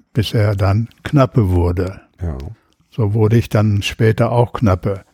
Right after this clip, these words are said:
Speaker 1: Wir durchliefen unter Tage die unterschiedlichsten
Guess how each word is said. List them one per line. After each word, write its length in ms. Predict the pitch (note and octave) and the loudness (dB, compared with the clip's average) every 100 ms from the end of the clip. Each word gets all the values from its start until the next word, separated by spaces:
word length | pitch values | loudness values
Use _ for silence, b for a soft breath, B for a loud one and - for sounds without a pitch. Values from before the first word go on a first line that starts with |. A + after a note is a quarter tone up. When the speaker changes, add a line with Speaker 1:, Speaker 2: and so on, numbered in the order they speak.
| b b b b _ _ | b b b b _ _
Speaker 1:
Wir 160 | A2+ | 0
durchliefen 760 | G#2+ A#2+ G#2 A2+ C#3 D3+ - A#2+ | 4 4 2 4 4 4 2 -2
unter 420 | B2+ C3+ C3+ A2+ | 2 2 2 0
Tage 380 | - A#2 A#2+ A#2+ | 2 2 4 2
die 100 | G#2+ | 0
unterschiedlichsten 1200 | A#2+ A#2+ A#2+ G2+ C3+ A#2+ D3 A#2+ G2+ - A2 F#2 | 0 2 2 0 2 0 0 -2 -2 -4 -6 -8